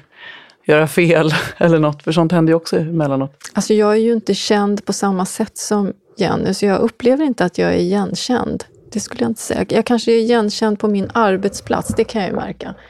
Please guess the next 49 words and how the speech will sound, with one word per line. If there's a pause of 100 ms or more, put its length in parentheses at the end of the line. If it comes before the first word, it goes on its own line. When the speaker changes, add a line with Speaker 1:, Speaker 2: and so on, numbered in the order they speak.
(320)
Speaker 2:
Men
om
jag
är
på
stan
eller
går
i
affärer, (380)
ja. (160)
Men,
och
kommer
de
fram,
<laughs>
då
är
det
oftast
en
trädgårdsfråga. (680)
<laughs>
Hur
ska
jag
beskära
rosen
och (160)
vilken
jord
ska
jag
ha
till
den
här?
Och
det
tycker
jag
är
väldigt
roligt
att
det
intresset
finns.